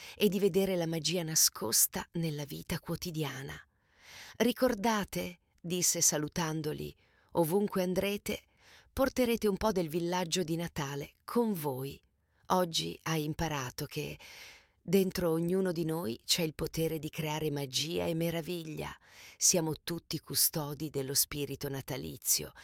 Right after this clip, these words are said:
capaci di trasformare il mondo ordinario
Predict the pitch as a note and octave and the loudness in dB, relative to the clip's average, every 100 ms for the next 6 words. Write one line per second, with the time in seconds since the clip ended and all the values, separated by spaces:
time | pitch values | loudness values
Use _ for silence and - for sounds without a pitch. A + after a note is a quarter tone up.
0 | - - F3 - D#3 - D#3+ C#3+ D3 D3 | -18 -4 -4 -2 -2 -2 -2 -6 0 0
1 | - C#3+ C#3 B2+ B2+ B2 C3 E3 F3 C#3+ | 0 -2 -4 -4 -4 -4 -4 -2 -2 -2
2 | C3+ B2 C3+ D3+ E3 C#3+ C3+ | -4 -6 -6 -4 -4 -4 -6